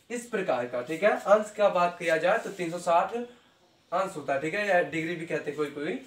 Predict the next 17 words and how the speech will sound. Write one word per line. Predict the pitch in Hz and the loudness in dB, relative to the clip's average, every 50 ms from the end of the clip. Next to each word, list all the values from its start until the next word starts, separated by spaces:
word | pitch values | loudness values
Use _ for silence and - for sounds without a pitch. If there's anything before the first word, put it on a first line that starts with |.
| - - - _ _ _ | -16 -20 -20 _ _ _
तो | 214 226 247 277 277 | 0 2 2 2 2
ये | 247 196 185 208 240 269 285 285 - - - - - | 0 -2 -2 -2 -2 -2 -2 -6 -8 -14 -20 -10 -4
तीन | 220 208 196 | -2 0 0
सौ | 220 208 | 0 0
साठ | - 214 180 156 - | 2 4 4 4 2
होगा | 135 131 135 | 0 -2 -2
क्योंकि | 135 170 180 185 220 208 | -2 -4 -4 -4 -4 -2
घड़ी | - 156 151 165 185 208 190 | 2 2 4 4 4 2 0
जो | 165 175 160 | -2 2 2
है | 185 - - | 2 2 2
गोल | 147 165 185 196 202 185 | 0 -2 0 0 0 -2
दिशा | 156 156 156 - 160 151 | -4 -6 -2 0 0 0
में | 151 175 196 196 | 0 -2 -4 -4
घूमती | 156 156 151 139 123 131 123 | -4 -4 -6 -6 -6 -8 -8
है, | 127 | -8
ठीक | 123 143 139 143 | -8 -8 -2 0
है। | 185 208 | 2 2